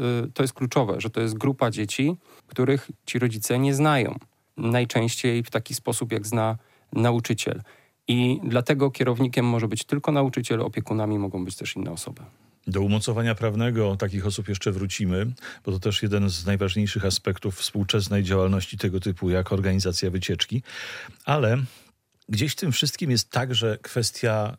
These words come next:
Speaker 2: decyzji dotyczących chociażby wyboru partnera, z którym się taką, e, wycieczkę organizuje. Mam na myśli chociażby firmę turystyczną. Jest takich firm sporo,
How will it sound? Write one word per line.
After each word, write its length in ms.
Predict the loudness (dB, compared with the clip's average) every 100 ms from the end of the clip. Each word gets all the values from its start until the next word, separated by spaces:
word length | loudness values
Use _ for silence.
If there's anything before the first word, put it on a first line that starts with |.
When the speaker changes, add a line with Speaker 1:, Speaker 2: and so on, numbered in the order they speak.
| -4
Speaker 2:
decyzji 640 | -2 0 2 0 -2 -2
dotyczących 600 | 0 -2 -2 -2 -2 -4
chociażby 540 | -4 -2 -2 -2 -2 -4
wyboru 560 | -2 -2 2 0 0
partnera, 760 | 0 -2 -2 -2 0 2 0 -2
z 120 | -6
którym 280 | -4 0 0
się 140 | 0
taką, 240 | -2 -2 0
e, 1000 | 0 -4 -4 -2 -2 -2 -2 -4 -6 -6
wycieczkę 480 | -4 -4 -4 -2
organizuje. 640 | -2 0 0 0 -2 -4 -4
Mam 160 | -2
na 80 | 0
myśli 300 | 0 -2 -6 -10 -14 -20
chociażby 460 | -14 -6 -4 0 -2 -4 -18 -20
firmę 400 | -4 -2 0 0
turystyczną. 760 | 0 -2 -2 -4 -4 -4 -4 -6 -8
Jest 180 | -6
takich 280 | -4 -4 -4
firm 200 | -2 -4
sporo, 460 | -2 0 0 0